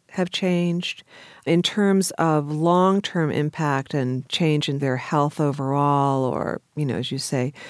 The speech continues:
um, weight loss, that's not something that we are really able to monitor. But we've been in existence since two thousand three.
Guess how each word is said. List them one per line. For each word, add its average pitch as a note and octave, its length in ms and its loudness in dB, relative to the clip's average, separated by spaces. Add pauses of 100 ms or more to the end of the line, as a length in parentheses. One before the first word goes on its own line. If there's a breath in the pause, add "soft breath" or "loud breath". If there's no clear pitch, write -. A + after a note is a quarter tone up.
(280 loud breath)
um, C#3 240 -4
weight D3 280 2
loss, C#3+ 520 -2 (540 loud breath)
that's E3 380 4
not F3+ 120 2
something E3 340 2
that C#3+ 180 4
we D3 160 2
are C#3+ 100 2
really C#3 300 0
able C#3+ 320 0
to - 200 -6
monitor. D#3 720 0 (760 soft breath)
But E3+ 320 6 (200)
we've D#3 440 2
been F3 180 6
in F3+ 140 6
existence D#3 500 0
since C#3+ 180 -4
two - 220 -2
thousand C#3+ 480 0
three. C#3+ 540 -2